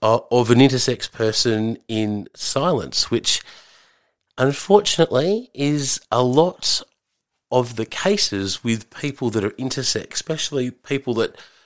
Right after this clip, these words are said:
don't fully understand why they're different, but also because they are completely different from, from a lo-, a lot of other people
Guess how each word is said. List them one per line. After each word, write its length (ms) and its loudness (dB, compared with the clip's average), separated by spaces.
don't 220 2
fully 220 2
understand 680 2
why 520 -6
they're 200 -2
different, 440 -12
but 120 -2
also 340 4
because 400 -4
they 280 -6
are 140 4
completely 560 -8
different 380 -8
from, 340 -4
from 420 -4
a 60 -6
lo-, 100 0
a 60 -2
lot 160 2
of 80 2
other 180 2
people 460 -12